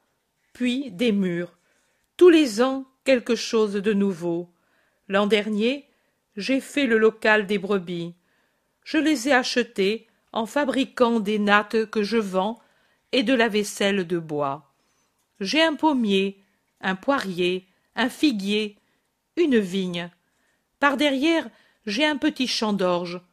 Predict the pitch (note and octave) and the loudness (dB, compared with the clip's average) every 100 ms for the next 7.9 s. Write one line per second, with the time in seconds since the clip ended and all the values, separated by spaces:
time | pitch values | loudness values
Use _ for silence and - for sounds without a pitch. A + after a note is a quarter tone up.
0 | _ _ A3 G#3+ A3+ G3 G#3+ B3 C#4 - | _ _ -2 2 0 0 -2 -2 -8 -2
1 | B3 C4 G3 F#3 G3 G3 F#3+ _ _ _ | 0 2 0 -2 -2 -2 -6 _ _ _
2 | _ _ _ - C#4+ D#4+ E4 - - C4+ | _ _ _ 0 2 2 -2 -4 -2 -2
3 | - A#3+ A3 A3+ A#3 G#3 F#3+ G#3+ A#3 - | 0 -2 -2 2 2 4 2 0 -4 -8
4 | _ _ _ - F3+ A#3 G3 G#3 F3+ E3+ | _ _ _ -14 0 0 2 -2 -2 -6
5 | E3 E3+ _ _ _ _ - F#3 D#3 - | -10 -12 _ _ _ _ -14 -12 -10 -2
6 | A3+ C4 - _ _ E3 F#3+ G3+ G3+ F#3 | 0 0 -8 _ _ -8 -4 -2 -2 -4
7 | F3+ A#3+ G#3+ G#3 G#3+ G#3 A3+ C4+ A3 | -4 -6 -4 -2 0 -2 0 -2 -4